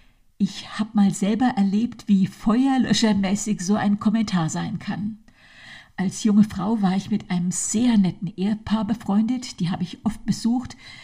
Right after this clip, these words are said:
bin da mit meiner roten Vespa vorgefahren, so auf den letzten Drücker,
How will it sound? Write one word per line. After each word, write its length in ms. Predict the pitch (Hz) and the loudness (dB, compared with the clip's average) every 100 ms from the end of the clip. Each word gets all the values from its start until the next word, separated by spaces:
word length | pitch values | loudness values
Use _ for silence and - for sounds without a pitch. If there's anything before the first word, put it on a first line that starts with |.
| - | -4
bin 160 | - 202 | 2 4
da 180 | 202 175 | 4 2
mit 240 | 165 - | -4 -6
meiner 320 | 165 170 185 | -4 0 0
roten 520 | 165 151 196 202 170 | 0 -2 -2 -2 -2
Vespa 420 | 165 196 - 175 180 | -2 -6 -6 -6 -6
vorgefahren, 840 | - 233 214 214 - 202 202 190 | -2 -2 0 -2 -2 0 2 0
so 160 | 175 | -2
auf 180 | - - | -6 -6
den 140 | - 175 | -4 -2
letzten 500 | 175 196 - 175 165 | -2 -6 -10 -10 -4
Drücker, 460 | 202 220 220 220 | -4 0 -2 -2